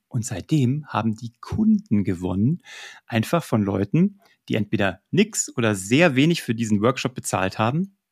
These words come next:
Die beiden sind in Vorleistung gegangen, haben einen standardisierten Workshop gehalten, den wir ihnen minutiös vorbereitet haben, den sie eins zu eins gelernt haben, sozusagen in dieser Story Coach Ausbildung, und verkaufen damit jetzt Websites.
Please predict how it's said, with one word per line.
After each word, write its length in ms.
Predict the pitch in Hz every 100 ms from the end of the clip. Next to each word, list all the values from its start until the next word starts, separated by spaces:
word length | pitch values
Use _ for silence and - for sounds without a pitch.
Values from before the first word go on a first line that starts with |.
| -
Die 60 |
beiden 280 | 87 104 113
sind 160 | 117 110
in 100 | 98
Vorleistung 800 | - - 233 170 104 107 - 104
gegangen, 520 | 98 92 90 139 - _ _ - - - _
haben 240 | - 120
einen 120 | - 110
standardisierten 800 | - 139 180 175 151 165 147
Workshop 320 | 110 110 - 120
gehalten, 360 | 123 143 143
den 200 | 113 110
wir 100 | 113
ihnen 240 | - 127 127
minutiös 640 | 165 208 202 - 151 151
vorbereitet 600 | - 127 135 127 131 135
haben, 240 | 120 123 120
den 120 | 101
sie 140 | 101
eins 240 | - 147 -
zu 100 | -
eins 200 | 123 -
gelernt 380 | 104 107 131 135
haben, 220 | 131 127
sozusagen 480 | 107 - 107 110 117
in 120 | 110
dieser 160 | 107
Story 260 | 101 131 117
Coach 280 | - 104 117
Ausbildung, 500 | 117 - 110 127 147 - - - - - _
und 100 | 120
verkaufen 580 | - - 110 127 - 135
damit 360 | 107 110 127 127
jetzt 280 | 113 -
Websites. 640 | 110 107 - - - -